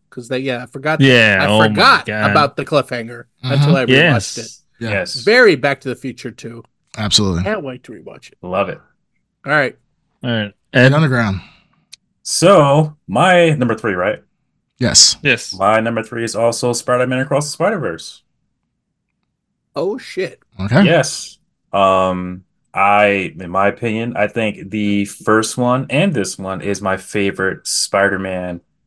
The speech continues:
Speaker 4: movie, movies, period.
Speaker 1: Mm.
Speaker 4: Better than the Tobey Maguire one. Um, I stand on my soapbox.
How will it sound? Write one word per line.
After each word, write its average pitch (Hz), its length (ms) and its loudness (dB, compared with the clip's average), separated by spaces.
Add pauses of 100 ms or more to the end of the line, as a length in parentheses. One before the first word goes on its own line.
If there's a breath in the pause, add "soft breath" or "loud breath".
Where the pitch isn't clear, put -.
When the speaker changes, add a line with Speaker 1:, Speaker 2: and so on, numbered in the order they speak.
(120)
Speaker 4:
movie, 90 760 -4 (120)
movies, 95 640 -2 (460)
period. 104 560 -4 (380)
Speaker 1:
Mm. 143 340 -10 (1120)
Speaker 4:
Better 92 260 0
than 95 320 0
the 90 100 -4
Tobey 101 240 -6
Maguire 98 400 2
one. 139 360 -2 (300)
Um, 82 440 -4 (220)
I 87 320 -2 (600)
stand 95 340 -4
on 95 80 -2
my 101 100 2
soapbox. 117 760 -6